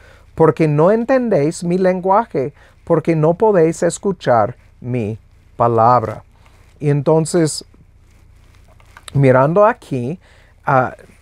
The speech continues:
que Cristo estaba hablando de que ellos no hacían las obras de Abraham. Y ellos dijeron, "Pero Abraham es nuestro padre".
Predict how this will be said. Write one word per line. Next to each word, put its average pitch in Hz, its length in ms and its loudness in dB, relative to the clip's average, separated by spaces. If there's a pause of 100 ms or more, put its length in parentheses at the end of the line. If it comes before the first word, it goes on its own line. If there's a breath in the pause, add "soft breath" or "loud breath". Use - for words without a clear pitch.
(280)
que 139 480 2
Cristo 170 800 -2
estaba 160 520 -2
hablando 165 480 -4
de 165 160 -6
que 160 300 -2
ellos 190 380 0
no 202 220 0
hacían 180 580 -2 (260 loud breath)
las 170 340 -2
obras 156 460 0
de 139 160 2
Abraham. 143 640 0 (100)
Y 151 200 0
ellos 240 340 0
dijeron, 226 560 0
"Pero 170 240 0
Abraham 220 420 2
es 254 140 -6
nuestro 226 380 -2
padre". 226 500 -2